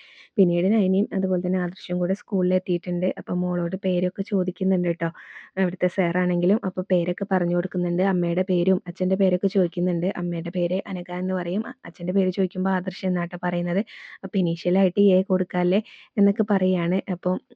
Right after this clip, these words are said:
"അച്ഛൻ്റെ പേര് കൊടുക്കട്ടെ?" എന്ന് ചോദിക്കുമ്പോൾ, "ഏഹ്, അതിപ്പോൾ അമ്മയുടെ പേര് കൊടുത്താലും കുഴപ്പമൊന്നുമില്ലല്ലോ" എന്നിങ്ങനെ നയന പറയുമ്പോൾ,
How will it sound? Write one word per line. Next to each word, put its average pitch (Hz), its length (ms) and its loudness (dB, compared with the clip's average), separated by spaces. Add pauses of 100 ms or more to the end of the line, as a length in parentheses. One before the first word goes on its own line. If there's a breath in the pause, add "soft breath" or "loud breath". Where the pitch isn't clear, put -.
(120)
"അച്ഛൻ്റെ 190 360 0
പേര് 196 220 4
കൊടുക്കട്ടെ?" 190 500 0
എന്ന് 196 200 2
ചോദിക്കുമ്പോൾ, 190 520 0 (380 loud breath)
"ഏഹ്, 185 200 2
അതിപ്പോൾ 180 320 -2
അമ്മയുടെ 180 320 0
പേര് 202 200 4
കൊടുത്താലും 196 480 2
കുഴപ്പമൊന്നുമില്ലല്ലോ" 185 280 2 (580)
എന്നിങ്ങനെ 190 320 0
നയന 185 340 0
പറയുമ്പോൾ, 180 460 -4